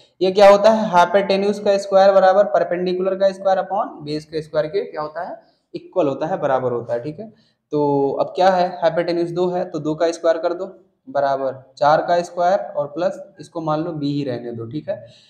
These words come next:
तो ये दो का स्क्वायर हो गया चार और ये चार का स्क्वायर हो गया सोलह और इधर प्लस बी स्क्वायर। ठीक है, अब हमें निकालना क्या है ये, तो सोलह को उधर ले जाओ, तो बी स्क्वायर बराबर क्या हो गया, चार माइनस सोलह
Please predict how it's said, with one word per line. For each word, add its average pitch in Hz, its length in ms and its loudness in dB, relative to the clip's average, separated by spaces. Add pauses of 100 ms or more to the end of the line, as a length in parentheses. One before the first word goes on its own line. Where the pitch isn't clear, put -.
(340)
तो 165 40 0
ये 180 120 6
दो 185 160 2
का 185 160 8
स्क्वायर 190 260 4
हो 185 100 4
गया 185 120 6
चार 185 340 4
और 202 80 -2
ये 185 60 -2
चार 170 300 2
का 170 100 0
स्क्वायर 165 280 0
हो 160 120 -2
गया 185 140 0
सोलह 135 720 -4 (120)
और 135 140 -4
इधर 151 240 -6
प्लस 175 300 -6
बी 131 300 -10
स्क्वायर। - 320 -2
ठीक 151 220 -10
है, 196 160 0 (420)
अब 147 100 2
हमें 170 180 0
निकालना 180 420 2
क्या 202 160 2
है 196 180 2
ये, 208 80 -4
तो - 120 -12
सोलह 160 280 0
को 160 100 -4
उधर 160 180 0
ले 190 180 0
जाओ, 208 200 -2
तो 202 260 -20
बी 185 280 -2
स्क्वायर 175 320 -4
बराबर 170 300 0
क्या 170 160 -4
हो 170 160 0
गया, 220 200 -2 (960)
चार 175 280 6
माइनस 180 440 -2
सोलह 156 300 4